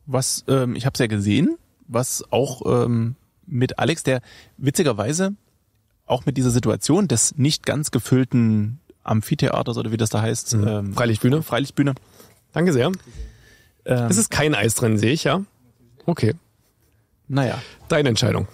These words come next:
Speaker 1: <laughs> Macht ja nix. Aber ich glaub, ja, ist ein guter, geht noch mal.
Speaker 2: Ich glaub, irgendwas telefonieren.
Speaker 1: Ach so. Naja, vielleicht holt er Eis nebenbei.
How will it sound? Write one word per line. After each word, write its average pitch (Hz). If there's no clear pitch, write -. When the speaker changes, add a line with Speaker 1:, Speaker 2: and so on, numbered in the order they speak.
Speaker 1:
<laughs> -
Macht 131
ja -
nix. -
Aber 127
ich 151
glaub, 131
ja, 170
ist -
ein 156
guter, 117
geht 117
noch 104
mal. -
Speaker 2:
Ich 156
glaub, -
irgendwas 131
telefonieren. 127
Speaker 1:
Ach 190
so. 185
Naja, 113
vielleicht 113
holt 120
er 117
Eis 110
nebenbei. 107